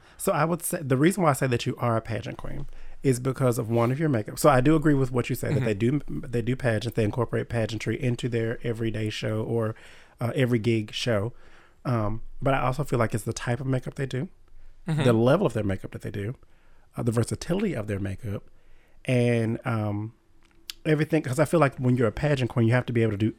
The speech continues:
Speaker 1: everything in drag.
Speaker 2: That can be debatable, though.
Speaker 1: Well, this is what I
Speaker 2: Because
Speaker 1: feel, 'cause I can feel like you have to know how to
Speaker 2: Mm-hmm.
Speaker 1: speak, 'cause, like, all the categories in pageantry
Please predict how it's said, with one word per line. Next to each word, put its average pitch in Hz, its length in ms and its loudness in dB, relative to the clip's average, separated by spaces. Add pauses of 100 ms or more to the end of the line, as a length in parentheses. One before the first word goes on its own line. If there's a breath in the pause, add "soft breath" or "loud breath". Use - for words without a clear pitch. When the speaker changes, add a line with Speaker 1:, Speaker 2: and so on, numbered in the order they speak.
Speaker 1:
everything 104 580 -2
in 98 100 0
drag. 110 240 2
Speaker 2:
That 113 40 -4
can 131 100 -2
be 120 80 0
debatable, 120 480 -2
though. - 180 -12 (520)
Speaker 1:
Well, 135 240 -2
this 135 140 2
is - 60 -4
what 131 100 4
I 139 40 4
Speaker 2:
Because 175 140 2
Speaker 1:
feel, 151 100 -4
'cause 139 120 0
I 120 80 6
can 127 80 2
feel 127 140 4
like 107 60 2
you 117 40 2
have 107 80 -2
to 110 100 -2
know 104 80 2
how 101 60 2
to 156 80 0
Speaker 2:
Mm-hmm. 143 120 0
Speaker 1:
speak, 135 200 2
'cause, 147 120 4
like, 139 220 2
all 127 160 4
the 131 80 0
categories 120 580 4
in 147 220 2
pageantry 107 640 -4